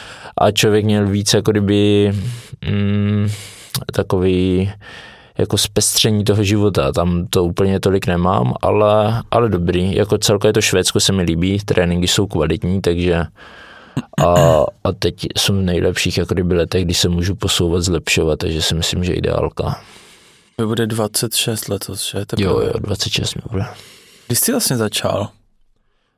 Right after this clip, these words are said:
Speaker 1: Já jsem začal v jedenácti, já jsem začal fakt jako
Speaker 2: Wow.
Speaker 1: dítě s
Speaker 2: Hmm.
Speaker 1: kickboxem.
Speaker 2: Protože táta to trénuje?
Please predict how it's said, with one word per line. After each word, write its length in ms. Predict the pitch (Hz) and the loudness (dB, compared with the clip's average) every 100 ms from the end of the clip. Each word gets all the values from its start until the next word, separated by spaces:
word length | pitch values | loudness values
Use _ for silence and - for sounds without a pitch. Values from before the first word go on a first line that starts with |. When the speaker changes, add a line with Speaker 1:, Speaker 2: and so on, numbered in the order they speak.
| - | -2
Speaker 1:
Já 40 | |
jsem 160 | 98 104 | 0 0
začal 500 | 95 - 95 82 85 | 0 0 2 2 0
v 100 | 92 | 0
jedenácti, 580 | 87 98 95 90 - 87 | 2 2 2 0 0 0
já 60 | |
jsem 140 | 80 87 | 0 -2
začal 260 | 85 95 | -2 -2
fakt 220 | - 90 | -4 -4
jako 200 | 87 - 107 | -4 0 0
Speaker 2:
Wow. 260 | 104 101 98 | 0 -2 -2
Speaker 1:
dítě 420 | 90 87 98 95 92 | -4 0 0 0 -4
s 120 | - | -2
Speaker 2:
Hmm. 120 | 117 107 | 0 2
Speaker 1:
kickboxem. 600 | 85 92 - 95 90 92 - - - - - - - | 0 -2 -2 0 0 -4 -10 -20 -20 -20 -20 -20 -8
Speaker 2:
Protože 320 | 123 107 127 | -4 -2 0
táta 400 | 127 101 92 151 | 2 2 2 0
to 100 | 220 | -2
trénuje? 560 | 156 117 110 107 113 | -2 0 2 0 0